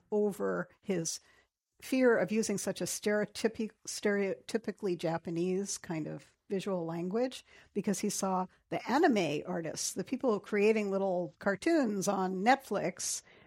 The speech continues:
they're, they feel free to use this kind of imagery and do really wacky things with it.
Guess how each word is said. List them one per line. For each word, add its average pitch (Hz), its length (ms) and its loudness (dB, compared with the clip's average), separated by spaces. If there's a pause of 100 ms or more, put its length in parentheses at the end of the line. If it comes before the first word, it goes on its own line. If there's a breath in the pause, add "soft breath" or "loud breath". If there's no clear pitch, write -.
(180 loud breath)
they're, 262 420 6
they 269 180 8
feel 302 360 6
free 196 380 0
to - 140 -4
use 190 360 0
this 170 240 0
kind 185 240 0
of 170 100 -4
imagery 185 600 -4 (160 loud breath)
and 214 180 2
do 247 200 2
really 208 300 2
wacky 196 420 0
things 240 400 -2
with 175 160 -4
it. 165 240 -10